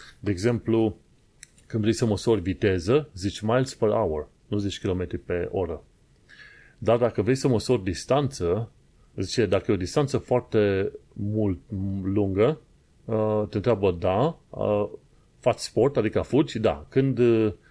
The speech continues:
când faci sport și fugi, atunci se consideră că distanța care fugi e în kilometri. Dar dacă e o distanță lungă și nu faci sport, se consideră că distanța e în mile.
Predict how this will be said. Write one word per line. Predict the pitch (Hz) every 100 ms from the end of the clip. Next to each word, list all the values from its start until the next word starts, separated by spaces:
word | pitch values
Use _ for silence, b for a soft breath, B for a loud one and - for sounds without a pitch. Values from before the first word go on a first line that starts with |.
| b -
când | 131 117
faci | 127 -
sport | - - 127 -
și | -
fugi, | - 143 143 113
atunci | 104 117 110
se | 113 110 98
consideră | - 101 120 104
că | 98 90
distanța | 87 117 101 98
care | 98 92 -
fugi | 120 87
e | 98
în | 98
kilometri. | - 104 98 98 - 80 _ B B B B B
Dar | - 104
dacă | 95 98 - 101 98 95 92 - _ _
e | 123
o | 135
distanță | 113 120 98 95
lungă | 98 95 85
și | -
nu | 98
faci | 107 90
sport, | - 156 143
se | - 135
consideră | - 110 127 120
că | 113 98
distanța | 87 - 107 95
e | 95
în | 90 92
mile. | 101 82 71 -